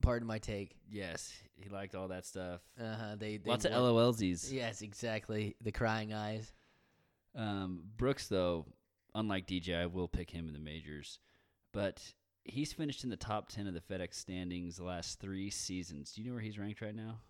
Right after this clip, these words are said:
Speaker 2: One fifty-four. You saw the
Speaker 1: Yeah,
Speaker 2: same
Speaker 1: no,
Speaker 2: thing
Speaker 1: I,
Speaker 2: did.
Speaker 1: I know what he's ranked 'cause I'm looking at it right here. <laughs>
Speaker 2: He's got some work to do. So, I mean, this could be, I don't think he's just looking at this as like, "Oh, I don't really care." He's defending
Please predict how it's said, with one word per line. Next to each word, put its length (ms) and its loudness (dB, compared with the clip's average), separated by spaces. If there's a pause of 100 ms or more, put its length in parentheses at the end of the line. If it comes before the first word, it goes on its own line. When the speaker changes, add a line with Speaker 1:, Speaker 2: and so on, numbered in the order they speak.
(360)
Speaker 2:
One 240 -4
fifty-four. 520 -8
You 160 -4
saw 220 -4
the 120 -4
Speaker 1:
Yeah, 160 2
Speaker 2:
same 80 -6
Speaker 1:
no, 140 2
Speaker 2:
thing 120 0
Speaker 1:
I, 120 2
Speaker 2:
did. 80 0
Speaker 1:
I 100 2
know 160 6
what 100 8
he's 200 2
ranked 220 0
'cause 100 -4
I'm 140 -2
looking 280 -2
at 120 -2
it 40 -4
right 180 -2
here. 300 -6 (220)
<laughs> 320 2 (320)
Speaker 2:
He's 160 2
got 140 0
some 140 -2
work 180 2
to 100 -4
do. 220 2
So, 180 0
I 60 2
mean, 180 0
this 160 -2
could 240 -6
be, 360 -2 (420)
I 80 0
don't 160 0
think 180 -2
he's 220 0
just 240 -4
looking 220 2
at 100 -2
this 180 -2
as 100 -6
like, 300 0
"Oh, 240 2
I 80 2
don't 140 0
really 160 -2
care." 460 -2 (280)
He's 160 -4
defending 680 -2